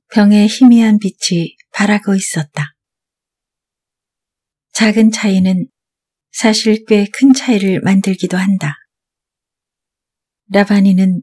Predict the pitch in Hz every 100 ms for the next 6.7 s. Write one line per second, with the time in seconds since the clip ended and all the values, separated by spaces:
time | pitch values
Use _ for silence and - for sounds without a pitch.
0 | _ 196 214 - 214 202 190 170 147 -
1 | 151 _ _ _ _ _ _ _ _ _
2 | _ _ _ _ _ _ _ _ _ _
3 | - 214 214 220 220 254 311 226 156 180
4 | 196 _ _ _ _ _ _ _ _ _
5 | _ _ - 214 214 220 196 196 202 -
6 | - 262 262 285 - 147 -